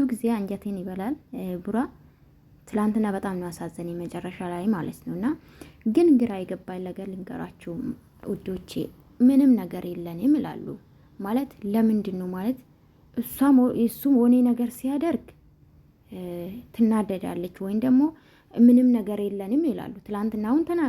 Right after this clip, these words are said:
ከት-፣ በቀደም፣ በቀደም ምንም ነገር የለንም እኔና ብሩኬ ጓደኛ ማቾች ብላለች። እሱ አሁን ሌላ ህይወት መጀመሩ ብሩኬ ለምን አናደደው? እሱም ከስ-፣ ሌላ ሴት ስታገኝ ለምንድን ነው የምትናደደው?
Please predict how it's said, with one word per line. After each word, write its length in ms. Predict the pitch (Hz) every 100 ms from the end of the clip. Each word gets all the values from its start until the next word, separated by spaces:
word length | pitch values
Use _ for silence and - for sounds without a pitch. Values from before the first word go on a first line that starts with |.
| - -
ከት-፣ 340 | - 208 208 226
በቀደም፣ 480 | 220 220 196 - 160 - _ _ _ _
በቀደም 480 | 190 196 - - 254 359 - _ - 170 -
ምንም 260 | 208 226 226
ነገር 240 | 196 190
የለንም 340 | 190 175 175 185
እኔና 280 | 190 185 185 175
ብሩኬ 260 | 185 - 285
ጓደኛ 340 | 254 185 - 180
ማቾች 340 | 180 175 - -
ብላለች። 440 | 180 175 165 175 - _ - - - _ _ 277
እሱ 180 | 269 -
አሁን 220 | 262 262 339 -
ሌላ 240 | 220 214
ህይወት 280 | 214 202 196 196
መጀመሩ 480 | 185 185 185 180 233
ብሩኬ 260 | 240 208 - 208
ለምን 240 | 190 185
አናደደው? 580 | 185 180 180 175 208 - -
እሱም 300 | - 240 247 240 247
ከስ-፣ 300 | 226 208 214
ሌላ 240 | 208 208 208
ሴት 220 | 208 214 202
ስታገኝ 520 | - - 202 220 277
ለምንድን 420 | 214 202 202 190
ነው 100 | 180
የምትናደደው? 760 | 180 180 185 180 175 170 160